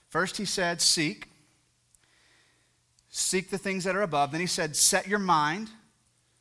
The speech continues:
your mind on things that are above." And then he said, "Put them away." That was a command, "Put them away." And then the last thing he commanded was, "Put them to death." Now, we're gonna walk through each of those words,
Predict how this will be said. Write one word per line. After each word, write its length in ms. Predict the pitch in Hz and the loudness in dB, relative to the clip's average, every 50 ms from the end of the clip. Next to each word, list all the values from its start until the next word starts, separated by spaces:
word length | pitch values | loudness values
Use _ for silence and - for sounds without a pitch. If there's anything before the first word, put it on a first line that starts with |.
| _ _ _ _ | _ _ _ _
your 80 | 156 151 | -10 -6
mind 380 | 156 156 151 147 151 165 175 | -2 0 2 2 2 0 -2
on 100 | 160 143 | -4 -4
things 360 | - 156 147 151 160 151 135 | -4 -4 -4 -4 -4 -4 -4
that 180 | 156 156 170 - | -4 -6 -4 -2
are 380 | 139 139 139 139 143 147 156 - - _ _ _ _ _ _ _ | 0 0 0 0 0 -2 -6 -10 -16 _ _ _ _ _ _ _
above." 500 | 165 160 139 147 135 123 139 180 202 175 - - - _ _ _ _ _ _ _ _ _ _ _ _ _ _ _ _ _ _ _ _ _ _ _ _ _ _ - - _ _ _ _ | -6 -2 0 0 2 2 2 0 0 -4 -12 -20 -20 _ _ _ _ _ _ _ _ _ _ _ _ _ _ _ _ _ _ _ _ _ _ _ _ _ _ -20 -20 _ _ _ _
And 60 | 156 | -6
then 60 | 185 226 | -4 -2
he 60 | 226 | -2
said, 380 | - - 220 202 196 190 180 - - - - - _ _ _ _ _ | -2 0 2 2 2 0 -2 -6 -14 -20 -20 -20 _ _ _ _ _
"Put 220 | - 247 240 240 | -2 -2 -2 0
them 160 | 247 220 202 185 | 0 -2 0 0
away." 400 | 165 156 160 160 131 90 87 87 - _ _ | 0 2 2 2 2 0 -4 -12 -18 _ _
That 80 | 156 | -12
was 100 | 147 135 | -12 -12
a 40 | 143 | -10
command, 400 | - - 151 143 135 110 98 - | -10 -10 -10 -8 -8 -10 -12 -12
"Put 160 | - 165 - | -12 -12 -10
them 100 | - 170 | -10 -8
away." 400 | 175 170 143 123 117 110 120 131 131 - _ _ _ _ _ _ _ | -8 -6 -4 -4 -6 -6 -8 -12 -16 -20 _ _ _ _ _ _ _
And 120 | 160 175 | -4 -4
then 100 | 185 185 | -2 -2
the 60 | 180 | 0
last 340 | 180 202 247 339 320 - - | -2 -2 -2 -2 -4 -6 -8
thing 160 | - 202 180 | -6 -6 -4
he 120 | 165 180 170 | -4 -4 -6
commanded 580 | 175 - 175 151 131 127 127 131 143 143 131 | -6 -6 -6 -4 -4 -4 -4 -6 -6 -8 -8
was, 180 | 131 135 131 - | -8 -8 -8 -8
"Put 340 | - - - 190 185 180 135 | -10 -10 -10 -10 -10 -10 -10
them 320 | 139 135 131 127 127 127 131 | -8 -8 -6 -8 -10 -10 -12
to 100 | - 139 | -14 -14
death." 560 | 123 104 - 120 107 98 87 - - - - _ _ | -14 -12 -10 -8 -8 -8 -8 -12 -18 -20 -20 _ _
Now, 140 | - 127 135 | -4 -2 -2
we're 80 | 175 208 | -2 -2
gonna 180 | 277 254 190 | -2 -2 -2
walk 540 | 156 131 131 143 156 170 170 170 - - - | -4 -4 -2 2 2 2 2 2 -2 -6 -16
through 300 | - - 165 147 135 127 | -16 -12 -10 -10 -10 -8
each 260 | 151 160 202 208 - 226 | -10 -12 -10 -10 -10 -8
of 60 | 190 | -8
those 260 | 208 208 190 170 - | -8 -6 -6 -8 -10
words, 460 | 139 135 135 131 127 123 127 123 - | -10 -8 -6 -6 -6 -6 -8 -10 -14